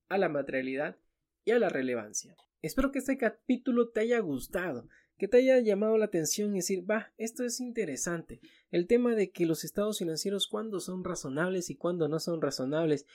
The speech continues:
Y también hablamos sobre el tema de la importancia relativa, bien sea cuándo es material y cuándo es relevante. Ok, con este capítulo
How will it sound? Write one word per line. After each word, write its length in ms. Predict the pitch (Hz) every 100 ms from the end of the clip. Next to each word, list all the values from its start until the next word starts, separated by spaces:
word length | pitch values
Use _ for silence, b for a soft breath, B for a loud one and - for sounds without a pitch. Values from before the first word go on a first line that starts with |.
| B B
Y 120 | 240
también 360 | 262 233 208 226
hablamos 420 | 190 175 202 202
sobre 240 | 175 147 135
el 100 | 117
tema 300 | 165 175 156
de 200 | 180 b b b
la 100 | 139
importancia 640 | 139 120 - 175 196 165
relativa, 560 | 135 127 120 127 117 123 b b -
bien 240 | 135 123
sea 320 | 143 131 - _ _ _
cuándo 320 | 143 156 156
es 60 | 147
material 520 | 147 143 160 165 165 - _ _ -
y 220 | 135 123
cuándo 360 | 160 160 147
es 60 | 135
relevante. 680 | 131 123 120 113 120 127 - - - _ - -
Ok, 240 | 233 247 240 240 B B B _
con 200 | 214 269
este 640 | 277 - 262 247 226 202
capítulo 680 | - 147 214 - 170 139 135